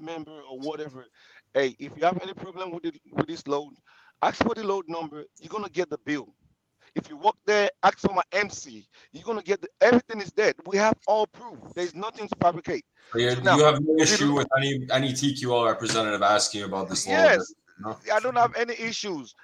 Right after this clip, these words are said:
Speaker 1: Ask them. You're gonna get the, the paperwork is gonna show you it's a clean bill. I came with a clean bill. I have a message from my driver then before I fired him that, "Hey, do you have any claim?" He said, "No. There was no claim on this load."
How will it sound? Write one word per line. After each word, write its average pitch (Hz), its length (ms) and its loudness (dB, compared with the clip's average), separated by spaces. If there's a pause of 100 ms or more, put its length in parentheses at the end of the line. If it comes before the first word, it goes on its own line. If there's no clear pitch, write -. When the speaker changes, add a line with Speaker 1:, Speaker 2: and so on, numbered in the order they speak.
(280)
Speaker 1:
Ask - 220 2
them. 240 260 4
You're 208 120 -8
gonna 214 220 -2
get 180 260 -2
the, 175 140 -4 (160)
the 160 100 -6 (120)
paperwork 233 680 2 (240)
is 175 100 -12
gonna 208 200 -4
show 262 320 2
you 202 280 -6 (260)
it's 170 140 -8
a 180 60 -4 (100)
clean 220 300 -8
bill. 208 360 -4 (380)
I 165 80 6
came 269 320 -2
with 240 120 -2
a 220 60 6
clean 220 300 -10
bill. 180 120 -4 (120)
I 170 100 4
have 196 140 2
a 175 40 -6
message 180 320 -6
from 156 140 -6
my 135 140 -4
driver 151 500 2 (180)
then 151 280 0
before 143 280 -8
I 147 60 0
fired 143 340 -2
him 135 140 -14 (420)
that, 139 220 0
"Hey, 160 260 2 (320)
do 151 80 -14
you 247 120 -4
have 262 160 -2
any 226 120 -6
claim?" 226 240 -10
He 254 60 -14
said, 233 220 -8
"No. 262 280 -2 (540)
There 175 80 -2
was 185 200 -2
no 208 200 0
claim 240 300 -6
on 220 100 -4
this 202 220 -8
load." 170 240 -4